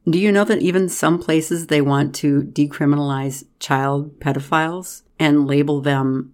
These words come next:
minor attracted persons. I'm not kidding.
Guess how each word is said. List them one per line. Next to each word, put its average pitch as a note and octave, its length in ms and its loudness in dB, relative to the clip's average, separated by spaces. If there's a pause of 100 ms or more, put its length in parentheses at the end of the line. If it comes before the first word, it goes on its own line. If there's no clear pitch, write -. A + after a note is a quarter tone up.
minor C#3+ 560 2
attracted C#3 560 -4
persons. E3+ 600 -2
I'm C3+ 160 -4
not C#3 220 -6
kidding. E3+ 460 -4